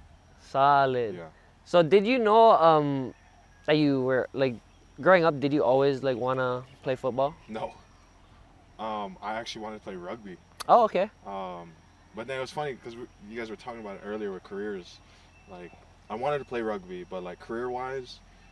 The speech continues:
Speaker 2: as a kid, I liked video games. You know,
Speaker 1: Yeah.
Speaker 2: we all do. You
Speaker 1: <laughs>
Speaker 2: know,
Speaker 1: Yeah.
Speaker 2: as, as boys, you know, we grew up either playing video games or being outside and,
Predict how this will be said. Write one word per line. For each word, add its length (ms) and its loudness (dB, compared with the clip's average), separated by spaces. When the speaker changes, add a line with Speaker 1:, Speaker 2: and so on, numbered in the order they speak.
Speaker 2:
as 140 -14
a 40 -20
kid, 400 -10
I 80 -8
liked 260 -10
video 240 -8
games. 260 -14
You 100 2
know, 60 4
Speaker 1:
Yeah. 220 2
Speaker 2:
we 80 -6
all 160 -2
do. 220 -14
You 100 4
Speaker 1:
<laughs> 0 -
Speaker 2:
know, 60 0
Speaker 1:
Yeah. 300 4
Speaker 2:
as, 120 -18
as 100 -14
boys, 460 -14
you 60 -20
know, 120 -20
we 60 -18
grew 140 -12
up 100 -16
either 200 -12
playing 160 -10
video 180 -4
games 240 -6
or 220 -10
being 140 -10
outside 460 -8
and, 240 -14